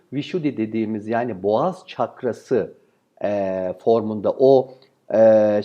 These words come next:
piramidin en üstünde bulunan indigo mavisi olan yani kendini gerçekleştirme alanında bulunmamız lazım. İşte aydınlanma,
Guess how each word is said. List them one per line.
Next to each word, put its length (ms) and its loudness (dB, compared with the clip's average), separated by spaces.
piramidin 580 -2
en 180 2
üstünde 680 -6
bulunan 540 -4
indigo 420 2
mavisi 500 -2
olan 380 -2
yani 440 -2
kendini 680 -2
gerçekleştirme 1600 0
alanında 600 -2
bulunmamız 640 -14
lazım. 400 -14
İşte 440 -4
aydınlanma, 1000 -2